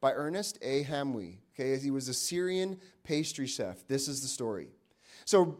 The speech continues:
they were, there were these two vendors at a fair. One of them was selling ice cream. One of them was selling pastries. Uh, think like a, a, what we now call, right, ice cream cones. But it was a crisp, waffle-like pastry, crunchy.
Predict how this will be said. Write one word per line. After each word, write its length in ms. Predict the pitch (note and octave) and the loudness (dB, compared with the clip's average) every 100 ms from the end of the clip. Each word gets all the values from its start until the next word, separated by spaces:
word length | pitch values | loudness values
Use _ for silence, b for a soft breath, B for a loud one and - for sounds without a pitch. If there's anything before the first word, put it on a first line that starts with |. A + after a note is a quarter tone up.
| D3 | -4
they 140 | G3+ | 2
were, 120 | G#3 G#3 | 6 8
there 140 | G3 | 8
were 100 | G3 | 6
these 180 | F#3 - | 4 2
two 240 | A#3+ C4+ | 6 6
vendors 600 | F#3 G3+ G3 D3+ D3 C#3+ - _ | 8 6 6 4 4 0 -8 _
at 140 | C3+ E3 | 4 4
a 40 | |
fair. 520 | F3+ D#3 B2 B2+ E3+ - B B B | 2 0 0 0 -4 -10 B B B
One 220 | D#3 F#3 | 6 8
of 140 | A#3+ A#3 | 8 6
them 120 | A3+ | 6
was 120 | G3 | 6
selling 340 | - F#3 F3+ - | 4 4 2 2
ice 300 | D#3 D3+ - | 2 2 0
cream. 380 | - C3 D3 C#3+ | -2 0 0 2
One 180 | F3 | 2
of 140 | A3+ F3+ | 2 2
them 200 | F3+ E3+ | 2 2
was 120 | C#3+ | 0
selling 380 | - D3 C#3+ C#3 | 2 2 2 -2
pastries. 880 | - C#3+ C#3 - G2 D#2 - - - b b b | -2 -2 -2 -4 -6 -8 -8 -10 -12 b b b
Uh, 260 | B2+ C3 | 4 4
think 320 | C3+ - E3+ D3+ | 0 -2 -2 4
like 220 | C#3 C3+ | 4 6
a, 300 | B2 B2 - | 4 4 2
a, 200 | A#2+ A#2 | 0 0
what 160 | B2 G#2 | 0 -2
we 140 | C3 | 0
now 180 | B2+ A#2+ | 2 2
call, 320 | A#2+ A2 A2+ | 2 0 2
right, 200 | A2+ A#2+ A#2 | 2 0 -2
ice 200 | B2 - | -6 -6
cream 220 | A#2 A2 | -6 -4
cones. 300 | A#2 C3+ C#3 | -4 -2 6
But 140 | D#3 | 6
it 40 | D3+ | 6
was 140 | C3+ | 2
a 40 | |
crisp, 500 | C3+ - G#3 - - - b b | 0 2 2 2 -4 -10 b b
waffle-like 1000 | - C3+ D#3+ F3+ F#3+ F#3+ D#3 C#3+ C#3+ C#3 - | 0 6 6 4 0 2 2 2 2 0 -6
pastry, 580 | D#3+ C3+ - G#2+ E2+ - | -2 -2 -2 -6 -10 -8
crunchy. 580 | E3 D3+ - D#3+ D3+ | -4 -4 -2 -4 -4